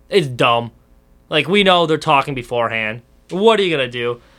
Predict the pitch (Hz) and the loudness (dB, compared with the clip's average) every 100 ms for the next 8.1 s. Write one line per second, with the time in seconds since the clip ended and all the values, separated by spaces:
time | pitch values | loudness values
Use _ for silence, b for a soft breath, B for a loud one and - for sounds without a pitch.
0 | b 151 147 147 151 151 147 135 123 131 | b -6 -2 -2 -2 -2 0 0 -2 -2
1 | 120 123 135 175 147 135 123 147 123 131 | -2 -2 -4 -2 -2 -2 -2 -6 -2 -4
2 | 117 - 127 117 101 143 139 113 92 98 | -4 -6 -4 -6 -6 -8 -8 -12 -12 -12
3 | 104 180 160 123 127 120 120 123 123 - | -2 0 0 -2 0 2 0 -2 -2 -2
4 | 147 143 135 135 143 139 143 B _ 190 | -2 0 0 2 2 0 -2 B _ -2
5 | 165 160 175 247 269 202 127 156 131 117 | 0 0 0 -2 2 2 2 2 2 0
6 | - 214 120 95 101 104 104 98 - 117 | -4 -4 -4 -6 -8 -8 -8 -12 -10 -10
7 | 92 95 277 311 311 269 262 175 175 95 | -10 -2 2 4 2 0 -8 -2 -4 -4